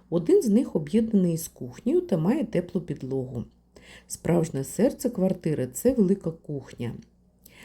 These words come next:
Стелі з гіпсокартону з будованим освітленням, підлога — якісний лінолеум, санвузол суміжний.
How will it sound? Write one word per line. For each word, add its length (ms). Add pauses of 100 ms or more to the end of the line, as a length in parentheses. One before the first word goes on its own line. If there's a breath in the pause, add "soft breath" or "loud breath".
Стелі 400
з 80
гіпсокартону 1040
з 40
будованим 600
освітленням, 760 (340 soft breath)
підлога — 400
якісний 560
лінолеум, 540
санвузол 580
суміжний. 720